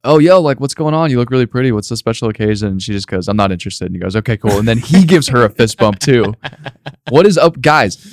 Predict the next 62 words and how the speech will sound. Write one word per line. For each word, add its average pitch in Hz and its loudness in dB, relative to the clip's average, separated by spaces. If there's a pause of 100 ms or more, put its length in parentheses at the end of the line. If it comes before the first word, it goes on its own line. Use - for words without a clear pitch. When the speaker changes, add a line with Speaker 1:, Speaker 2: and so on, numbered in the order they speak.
Speaker 1:
Stop 170 2
fist - 0
bumping 139 0
chicks. - -2 (500)
It's 123 -6
not 147 2
cool. 131 2
It 120 0
makes 131 -2
you 151 2
look 151 2
like 165 -2
such 143 -2
a 143 2
beta 113 2
male. 95 -2
Speaker 2:
Hey, 151 -2
dude, 113 -6 (120)
uh, 117 -10
but 113 -6
I 123 -6
gotta 147 -4
admit, 127 -6
I 107 -12
mean, 117 -8
like, 113 -10 (120)
guys 135 -6
that, 147 -4
like, 123 -8
go 120 -4
up 135 -4
and, 127 -10
like, 113 -8
shoot 123 -12
their 120 -10
shot, 117 -8
like, 98 -14 (160)
respect. 101 -8
Speaker 1:
Be 170 2
better 135 -2
than, 98 -6
like, 127 -2 (320)
do 160 2
better 135 2
than 101 -2
that. 98 -2
Like, 101 -4
have 127 0
Speaker 2:
But 131 -4
Speaker 1:
s-, - -10
have 127 -2
a 165 2
better 127 2
plan 113 -4
in 98 -4
mind. 92 -8
Speaker 2:
I 139 -6
guess, 151 -6
like, 160 -4
you 131 -8
know, 127 -4
like, 117 -8